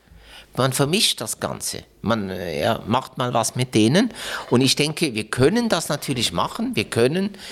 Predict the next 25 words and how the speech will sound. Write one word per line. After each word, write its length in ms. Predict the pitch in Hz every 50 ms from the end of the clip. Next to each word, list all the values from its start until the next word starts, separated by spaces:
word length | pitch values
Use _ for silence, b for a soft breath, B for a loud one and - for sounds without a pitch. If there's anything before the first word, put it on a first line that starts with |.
| B B B B B B B
äh, 160 | - 107 107 - 127
in 120 | 120 110
dem 220 | 110 110 101 92 - -
Reduce 600 | 98 95 101 110 101 87 104 147 180 233 208 -
to 120 | - - 127
the 80 | - 98
Max 540 | 98 107 135 247 294 - - - - - - - - -
können 240 | - 135 120 127 120
wir 120 | 120 110 98
wieder 240 | 107 98 - 98
mehr 420 | 90 95 107 117 131 147 165 151 - -
Lernort 720 | 80 87 90 92 95 104 117 139 135 147 170 - - -
machen. 380 | 180 175 185 - - 277 294 - B B B B B B B B B
Und 300 | - 147 127 117 - -
dann 340 | 123 113 135 170 226 247 233 - _ _ _ _ _ _ _ _ _ - - - _ _ _ _ _
suchen 400 | - - - 120 113 - - -
wir 120 | 135 135
Kooperationen. 840 | 135 - - 131 - - 139 143 139 - - 202 196 175 123 90 82 95 - _ - - -
Zum 160 | - - 95
Beispiel 320 | 82 82 80 110 - - 101
mit 140 | 101 - -
der 100 | 117 131
Jugendarbeit, 840 | 151 165 165 156 143 - - 131 127 - 123 123 123 123 - -
mit 120 | - 87 -
Sportverbänden, 1040 | - - - 143 139 139 - - 127 - - 123 123 123 117 117 - 120 113 110 110